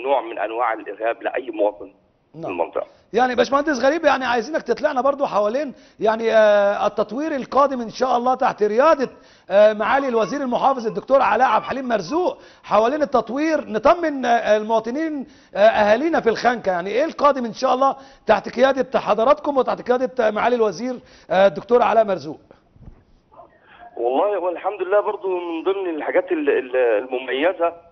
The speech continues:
Speaker 1: في ال-، في ال-، في القادم إن شاء الله إن عندنا طبعًا، آه، بتفتخر، آه، مركز ومدينة الخنكة بأنه عندنا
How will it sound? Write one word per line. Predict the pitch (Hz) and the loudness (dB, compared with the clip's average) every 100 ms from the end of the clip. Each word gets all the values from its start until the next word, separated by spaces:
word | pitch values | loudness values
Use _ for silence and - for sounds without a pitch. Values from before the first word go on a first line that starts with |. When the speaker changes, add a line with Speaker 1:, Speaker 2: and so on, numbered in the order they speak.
| _ _ _ | _ _ _
Speaker 1:
في | - | -10
ال-، | 127 123 104 87 - - - 95 - | -8 -2 0 0 -2 -4 -6 -8 -8
في | |
ال-، | 107 101 98 98 95 | -8 -2 0 0 -2
في | 98 | -8
القادم | 98 95 139 143 135 | -8 -2 0 0 -4
إن | 110 | -6
شاء | 131 113 | -4 -2
الله | 117 143 - - _ _ _ | 0 -2 -2 -12 _ _ _
إن | 123 127 127 131 123 - | -10 -4 -2 0 0 -2
عندنا | 120 127 131 220 196 | -4 -4 0 2 2
طبعًا، | 190 185 170 165 151 | 0 0 0 -2 -6
آه، | 135 127 117 104 101 - | -6 -4 -2 -2 -4 -6
بتفتخر، | 135 135 - 202 - 170 131 110 - _ _ _ _ - - | -4 -4 0 -2 0 -6 -6 -8 -12 _ _ _ _ -10 -2
آه، | 120 110 - | 2 2 0
مركز | 147 - - 147 123 | -2 -2 -2 -4 0
ومدينة | 123 123 160 165 147 | -2 0 -2 0 0
الخنكة | 117 - 147 165 185 | 0 0 -4 0 0
بأنه | 175 135 143 139 131 | 0 0 -2 0 -2
عندنا | - 117 127 131 185 170 | -2 -6 -8 -8 -2 -2